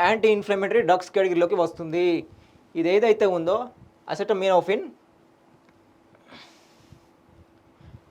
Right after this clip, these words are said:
acetaminophen ఏదైతే ఉన్నదో అది డ్రగ్స్ కేటగిరీలోకి, అంటే డ్రగ్స్తో సమానం అన్నట్టు, దాని కేటగిరీలోకి వస్తుందంట. బెంగళూరుకు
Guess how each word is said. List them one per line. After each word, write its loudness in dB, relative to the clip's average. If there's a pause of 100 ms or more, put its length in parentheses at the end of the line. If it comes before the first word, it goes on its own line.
(260)
acetaminophen 2
ఏదైతే 2
ఉన్నదో 2 (500)
అది 0 (180)
డ్రగ్స్ -4
కేటగిరీలోకి, 0
అంటే -2 (380)
డ్రగ్స్తో 0
సమానం 0
అన్నట్టు, -4 (420)
దాని 2
కేటగిరీలోకి 0
వస్తుందంట. -2 (2750)
బెంగళూరుకు 2